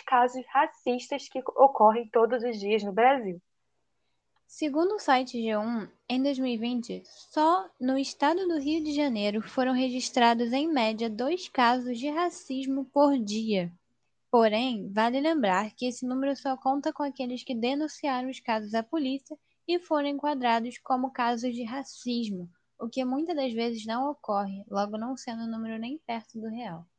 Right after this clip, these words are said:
Speaker 1: Retornemos para a campanha da série Um Povo Heróico. Essa campanha foi lançada às vésperas do Dia da Independência do Brasil. E a série contará a história de heróis anônimos e dos grandes heróis da história nacional,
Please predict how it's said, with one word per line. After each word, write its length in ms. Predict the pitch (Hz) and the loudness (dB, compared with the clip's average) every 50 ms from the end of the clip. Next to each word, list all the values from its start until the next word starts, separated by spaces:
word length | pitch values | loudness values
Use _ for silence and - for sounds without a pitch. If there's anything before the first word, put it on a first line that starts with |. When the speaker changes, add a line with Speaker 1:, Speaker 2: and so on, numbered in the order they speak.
| _ _ - | _ _ 4
Speaker 1:
Retornemos 560 | 330 339 339 359 349 349 339 330 349 381 381 - | 6 8 10 10 10 10 6 4 4 2 2 4
para 220 | - 359 311 302 | 6 6 6 6
a 20 | |
campanha 400 | 302 294 277 269 285 277 269 277 | 6 4 4 6 8 8 8 8
da 160 | 277 269 269 269 | 8 8 6 6
série 420 | - - 254 247 240 240 262 - - - - | 6 6 8 8 8 8 6 2 0 0 2
Um 140 | 320 320 - | 2 4 10
Povo 260 | - 277 277 254 285 | 10 10 12 12 12
Heróico. 520 | 302 277 226 196 185 185 190 - 208 202 _ _ _ _ _ _ _ _ - | 10 10 10 8 8 6 2 -6 -12 -12 _ _ _ _ _ _ _ _ 8
Essa 240 | - 359 370 392 | 8 10 10 8
campanha 480 | 392 392 359 339 - - 269 262 269 277 | 8 8 6 6 8 8 8 8 8 6
foi 160 | - 285 269 | 6 8 8
lançada 460 | 269 277 269 - - 240 233 233 247 | 8 8 6 8 8 8 8 10 8
às 100 | 254 214 | 6 6
vésperas 600 | 220 226 240 254 277 - - - 180 269 269 254 | 8 8 8 8 8 4 2 4 6 6 6 6
do 120 | 220 254 240 | 4 2 0
Dia 240 | 214 226 285 302 285 | 2 4 4 6 6
da 120 | 294 277 | 6 4
Independência 800 | 269 254 269 262 262 254 233 233 226 220 214 220 233 - - 240 | 4 4 2 4 4 4 2 4 4 4 4 4 0 0 -2 0
do 140 | 226 233 214 | 0 2 4
Brasil. 480 | 233 247 262 277 262 226 208 165 180 - _ _ _ _ _ _ _ _ _ - | 6 8 8 6 6 4 0 -2 -2 -8 _ _ _ _ _ _ _ _ _ 0
E 120 | 277 294 294 | 6 8 8
a 100 | 302 294 | 8 8
série 200 | 302 294 311 330 | 6 6 6 6
contará 440 | 349 339 311 311 311 277 262 247 | 2 2 2 4 6 8 8 8
a 80 | 240 240 | 8 8
história 360 | 240 - - 247 233 233 240 | 6 4 6 8 8 8 6
de 100 | 233 220 | 6 4
heróis 360 | 233 226 214 220 240 262 240 | 4 4 4 4 4 4 4
anônimos 640 | 269 240 220 214 196 196 202 220 233 254 269 - - _ _ _ _ _ - | 4 4 4 4 2 2 2 2 0 -2 -2 -4 -8 _ _ _ _ _ -12
e 60 | 262 | -6
dos 160 | 247 277 254 | -4 -2 4
grandes 400 | 254 269 277 277 302 311 330 302 | 6 8 8 8 6 6 4 4
heróis 320 | 294 277 262 240 233 240 233 | 6 8 8 8 8 8 6
da 80 | 254 | 4
história 300 | 233 - - 233 220 233 | 2 2 0 0 0 0
nacional, 520 | 233 233 226 - 269 262 247 190 196 202 | 0 -2 -4 -2 -2 0 0 0 0 -2